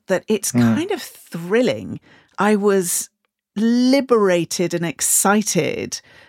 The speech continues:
Speaker 1: by what he was doing, as well as being shocked. So it's a kind of good
Speaker 2: Mm-hmm.
Speaker 1: shock, not a, "Ooh,
Speaker 2: Mm-hmm.
Speaker 1: that's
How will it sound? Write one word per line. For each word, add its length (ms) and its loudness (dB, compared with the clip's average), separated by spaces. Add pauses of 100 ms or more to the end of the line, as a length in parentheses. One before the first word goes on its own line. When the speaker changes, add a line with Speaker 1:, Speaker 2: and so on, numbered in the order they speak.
(180)
Speaker 1:
by 180 4
what 280 0
he 100 0
was 180 -2
doing, 340 0
as 160 -6
well 140 2
as 80 0
being 300 -2
shocked. 420 0
So 120 -4
it's 120 -4
a 80 -4
kind 220 -2
of 120 0 (160)
good 180 2
Speaker 2:
Mm-hmm. 140 2
Speaker 1:
shock, 420 0
not 200 0
a, 160 -2 (120)
"Ooh, 20 -2
Speaker 2:
Mm-hmm. 300 2
Speaker 1:
that's 360 -4